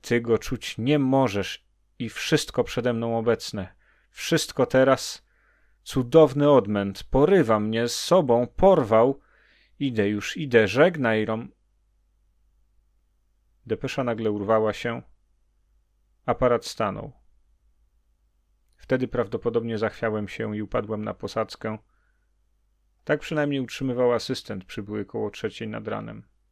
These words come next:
Wszedłszy do biura, zastał mnie bez pamięci na ziemi, z ręką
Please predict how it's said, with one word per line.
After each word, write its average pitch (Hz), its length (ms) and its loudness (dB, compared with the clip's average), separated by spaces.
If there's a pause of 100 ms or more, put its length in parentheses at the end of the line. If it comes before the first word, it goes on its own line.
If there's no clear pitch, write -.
(560)
Wszedłszy - 500 -4
do 143 100 4
biura, 127 480 4
zastał 113 540 -2
mnie 113 260 -6
bez 110 240 -2
pamięci 110 560 -6
na 101 180 -6
ziemi, 101 400 -4 (640)
z 101 120 -6
ręką 127 500 -2